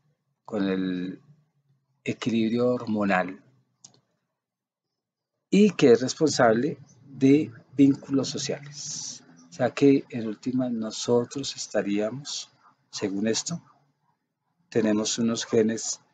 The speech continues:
que nos permite la sociabilidad, tenemos otros genes que nos permite la parte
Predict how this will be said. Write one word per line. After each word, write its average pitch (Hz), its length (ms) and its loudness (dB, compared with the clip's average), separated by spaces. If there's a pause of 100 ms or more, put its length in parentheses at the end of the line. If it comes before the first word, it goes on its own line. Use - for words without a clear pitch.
(120)
que 117 100 -10
nos 104 120 -10
permite 98 420 -6
la 107 100 0
sociabilidad, 95 800 -6 (540)
tenemos 95 460 -4
otros 107 300 -10
genes 107 460 -4 (220)
que - 100 -10
nos 101 160 -6
permite 98 640 -2 (360)
la 101 640 0
parte 98 600 -2